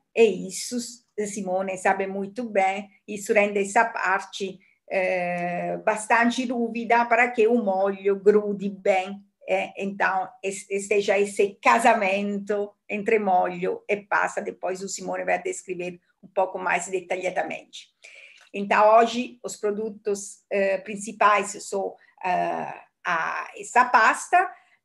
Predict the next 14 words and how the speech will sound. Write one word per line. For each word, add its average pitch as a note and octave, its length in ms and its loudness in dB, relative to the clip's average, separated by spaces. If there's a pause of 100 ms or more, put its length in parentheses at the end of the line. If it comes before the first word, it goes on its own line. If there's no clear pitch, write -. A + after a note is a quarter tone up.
ehm, F#3 1200 4 (260)
o C4 160 2
vinho B3 420 0
que G#3 120 2
vai F#3+ 120 2
acompanhar A#3+ 920 0
e C#4+ 300 -4 (360)
esses - 440 -6 (100)
outros A#3+ 460 2
produtos, A3+ 840 -4 (160)
eh, F#3 380 -2
incrível, G3 720 -2
que G#3 120 0
é F3+ 280 2